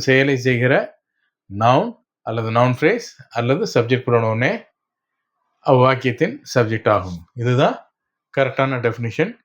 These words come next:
இன்னிலிருந்து இதை புரிஞ்சுக்கோங்க. இனிமே அந்த உருட்டு டெஃபினிஷனை எடுத்துக்காதீங்க மைண்ட்ல. எடுத்துக்கிட்டீங்கன்னா சிக்கலாயிடும். இது மாதிரி மினிமம் இருபத்தேழு உருட்டு டெஃபினிஷன்ஸை நாங்க உடைச்சு தரப்போறோம்.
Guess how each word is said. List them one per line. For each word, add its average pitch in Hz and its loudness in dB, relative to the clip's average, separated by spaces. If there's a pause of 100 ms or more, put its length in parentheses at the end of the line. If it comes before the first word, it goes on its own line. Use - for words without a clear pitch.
(540)
இன்னிலிருந்து 123 0
இதை 127 2
புரிஞ்சுக்கோங்க. 117 -2 (380)
இனிமே 139 2
அந்த 143 2
உருட்டு 180 -2
டெஃபினிஷனை 143 0
எடுத்துக்காதீங்க 135 0
மைண்ட்ல. 104 -6
எடுத்துக்கிட்டீங்கன்னா 135 2
சிக்கலாயிடும். 117 0 (400)
இது 135 4
மாதிரி 143 2 (1080)
மினிமம் 175 2
இருபத்தேழு 120 -2 (260)
உருட்டு 156 0
டெஃபினிஷன்ஸை 131 0
நாங்க 131 0
உடைச்சு 123 2
தரப்போறோம். 117 2